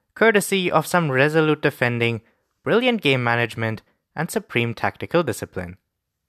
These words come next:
Many tipped Liverpool as big favourites heading into the game. Some will reconsider that standpoint now with the away record taken into account.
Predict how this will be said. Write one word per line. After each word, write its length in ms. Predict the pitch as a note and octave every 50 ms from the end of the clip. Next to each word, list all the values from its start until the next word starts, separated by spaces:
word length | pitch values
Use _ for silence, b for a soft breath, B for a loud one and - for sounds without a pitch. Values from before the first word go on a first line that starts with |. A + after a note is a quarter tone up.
| _ _ _ _ _ _ _ _ _ _ _ _ _ _ _ _ _
Many 240 | - D#3 G3+ A3 A3+
tipped 240 | A3 - G3+ F#3+ -
Liverpool 540 | F3+ F3+ E3+ F3 D#3+ - - D#3 D3+ D3+ -
as 200 | - D#3+ E3 C#3
big 280 | A#2+ - D#3 D3+ -
favourites 480 | - - C3+ C3+ B2+ B2 B2 A#2+ - -
heading 260 | - B2+ B2+ C3 C3
into 220 | B2 A#2+ A2 B2+ A#2
the 100 | A#2 A2
game. 420 | G#2 A2 G#2+ G#2+ G#2+ G#2+ G#2 - - _ _ _ _ _ _ _
Some 280 | - - E3 G3+ A#3
will 140 | B3 B3 G#3+
reconsider 600 | F3 E3 D3 - - C3+ B2 - A#2+ A2 A#2 A2+
that 220 | A#2 A2+ A2 -
standpoint 560 | - - - G#2+ G#2+ G#2 - - A2 G#2 G#2 G#2+
now 280 | G#2+ G#2 G#2+ G#2+ G#2
with 300 | G2+ G2+ B2 D3+ - _
the 120 | F#3+ F#3+ F3
away 280 | D3+ B2 C3 C3 B2
record 480 | A#2 A2+ A#2 A2+ - - A#2 A2+ - -
taken 260 | - G#2 G2+ - A2
into 260 | G#2+ G#2+ - - C3+
account. 440 | B2 - - - F#2 F2 E2+ F#2+